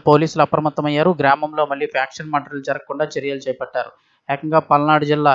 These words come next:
ఎస్పీ శ్రీనివాసరావు పల్లెనిద్ర కార్యక్రమం చేపట్టారు. గ్రామంలో గొడవలు లేకుండా రెండు వర్గాలు, రెండు పార్టీల నేతలు సహకరించాలని విజ్ఞప్తి చేశారు. అయితే తమ వర్గానికి చెందిన శ్రీనిపై వెంకటేశ్వర్లు అలియాస్ ముద్దయ్య వర్గం దాడి చేయడాన్ని తోట వెంకటరాయం వర్గం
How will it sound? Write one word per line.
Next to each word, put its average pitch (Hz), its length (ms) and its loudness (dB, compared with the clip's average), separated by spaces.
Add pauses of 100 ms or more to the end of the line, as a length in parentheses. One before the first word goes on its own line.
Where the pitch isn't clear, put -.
(120)
ఎస్పీ 160 320 -4
శ్రీనివాసరావు 147 680 2
పల్లెనిద్ర 143 520 0
కార్యక్రమం 139 480 0
చేపట్టారు. 135 480 -2 (520)
గ్రామంలో 151 480 0
గొడవలు 147 340 4
లేకుండా 147 360 2
రెండు 143 380 -2
వర్గాలు, 151 420 2
రెండు 143 340 -2
పార్టీల 143 340 4
నేతలు 147 440 -2
సహకరించాలని 143 680 -4
విజ్ఞప్తి 139 400 -10
చేశారు. 131 300 -4 (420)
అయితే 147 220 0
తమ 165 240 2
వర్గానికి 170 580 4
చెందిన 165 320 0
శ్రీనిపై 165 420 0
వెంకటేశ్వర్లు 156 840 -2
అలియాస్ 151 360 -2 (140)
ముద్దయ్య 147 400 -2
వర్గం 147 280 -4
దాడి 143 300 0
చేయడాన్ని 151 380 -4 (120)
తోట 147 200 4
వెంకటరాయం 147 540 -6
వర్గం 143 300 -8